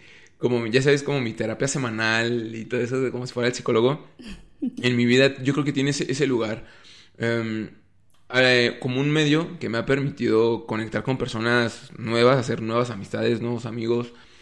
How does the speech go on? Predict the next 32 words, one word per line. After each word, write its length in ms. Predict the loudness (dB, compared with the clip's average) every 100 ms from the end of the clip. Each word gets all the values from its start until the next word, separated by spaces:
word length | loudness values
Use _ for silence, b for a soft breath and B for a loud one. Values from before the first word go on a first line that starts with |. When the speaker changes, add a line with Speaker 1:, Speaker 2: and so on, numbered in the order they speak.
| B B B B -2
Speaker 1:
y 380 | 2 4 2 4
descubrir 520 | 2 4 0 0 0
como 280 | 0 -2 -2
que 180 | -4
un 300 | -2 -4 -4
mundo 340 | -2 0 2 2
alterno, 640 | 2 2 2 4 2 0 -4 -18 -6
porque 200 | -2 0
a, 40 | 2
a 80 | 2
veces 360 | 2 0 -4 -4
yo 160 | 0 0
siento 300 | 0 -4 -4
que 80 | -6
es 80 | -6
como 180 | -6
un, 440 | -4 -6 -6 -8 -6
cuando 180 | -6 -6
vas 140 | -6
a 20 |
una 140 | -6 -6
fiesta 480 | -2 -2 -4 -8 B B B B B
y 140 | -4
te 80 | -2
la 40 | -2
estás 140 | -4
pasando 200 | -4 -4
así 160 | -2 0
muy 160 | 0
padre 320 | 0 2 2 2
y 40 |
todo, 420 | 2 4 4 2